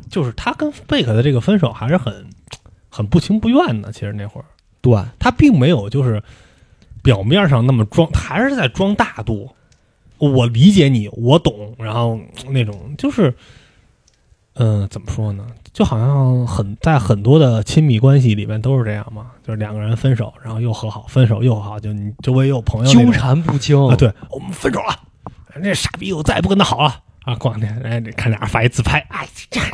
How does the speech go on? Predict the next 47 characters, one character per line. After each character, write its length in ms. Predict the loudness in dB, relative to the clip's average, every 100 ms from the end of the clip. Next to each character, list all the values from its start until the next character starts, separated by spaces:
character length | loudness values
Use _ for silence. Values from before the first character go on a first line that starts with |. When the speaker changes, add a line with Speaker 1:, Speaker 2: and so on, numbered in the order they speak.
| -10 -14
Speaker 1:
<laughs> 360 | -20 _ _ -8 2
我 100 | 2
有 160 | 2
一 80 | 0
个 640 | -2 0 0 -2 -4 -6 -10
朋 220 | -6 -2
友， 220 | -2 -2
他 220 | -6 -4
的 260 | -2 -4 -8 -16 _ _ _ _ _ _
大 240 | -6 -2 2
Speaker 2:
你， 180 | 4
你 40 | 6
有 180 | 8 6
一 80 |
个 80 | 4
朋 240 | 0 -2 -8
友。 180 | -8 -2
Speaker 1:
我， 120 | 0
这， 140 | 4 6
我 60 |
真 140 | 6 6
的 100 | 4
是 100 | 4
一 60 |
个 80 | 4
朋 160 | 4 4
友， 120 | 4
<laughs> 0 |
真 240 | 6 6
的 80 | 6
是 140 | 6 6
一 40 |
个 80 | 6
朋 220 | 6 6
友 60 | 6
啊！ 160 | 6
我 100 | 6
靠， 160 | 4 2 -6 -20 -20 -20 -6
真 120 | 2
的 80 | 4
一 60 | 4
个 60 |
朋 160 | 2 -2
友， 120 | -8
就 120 | -2
是 60 | -2
大 560 | 0 -4 -4 -8 -14